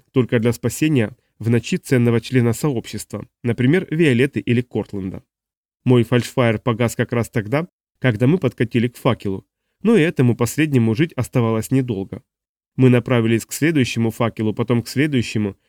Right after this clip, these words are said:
и так подъехали к воротам из брусьев, а затем мимо линолеумной фабрики, к главному фонарю, где нас ожидали префекты и большинство граждан.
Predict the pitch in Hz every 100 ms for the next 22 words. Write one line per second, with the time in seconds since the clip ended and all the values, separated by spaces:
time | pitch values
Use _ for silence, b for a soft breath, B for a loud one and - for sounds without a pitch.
0 | _ 131 123 220 135 123 123 - 117 -
1 | 117 120 120 110 120 101 123 170 - 101
2 | - _ _ - 120 120 180 202 - _
3 | 131 127 - 135 131 120 117 113 110 151
4 | 160 135 - 107 - 117 127 139 113 110
5 | 110 - 113 123 185 - _ - 127 123
6 | 117 - 120 117 117 110 110 113 151 160
7 | 165 - 170 175 175 160 - 117 120 104
8 | 95 101